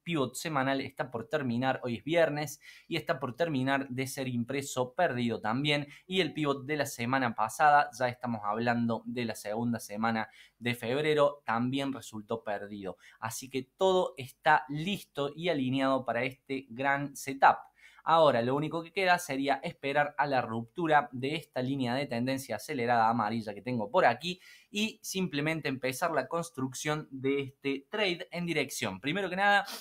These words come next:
al pivot semanal que está por terminar de ser perdido.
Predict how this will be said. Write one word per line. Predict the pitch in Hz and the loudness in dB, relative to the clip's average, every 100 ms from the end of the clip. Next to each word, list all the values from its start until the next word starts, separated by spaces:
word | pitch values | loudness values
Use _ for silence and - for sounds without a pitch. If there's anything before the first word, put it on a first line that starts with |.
| - _ - | -16 _ 4
al | 160 160 - | 6 4 -2
pivot | 180 180 160 - | -2 0 0 -4
semanal | 165 147 127 131 139 - _ | -2 2 4 4 2 -4 _
que | 143 147 | -6 -6
está | 117 - 139 | -8 -8 -8
por | 123 117 | -8 -10
terminar | - 139 120 117 127 127 - | -6 -6 -2 4 4 4 0
de | 113 117 123 123 | -8 -4 -4 -4
ser | - 120 117 | -8 -8 -4
perdido. | 107 98 92 87 | -4 -4 -6 -12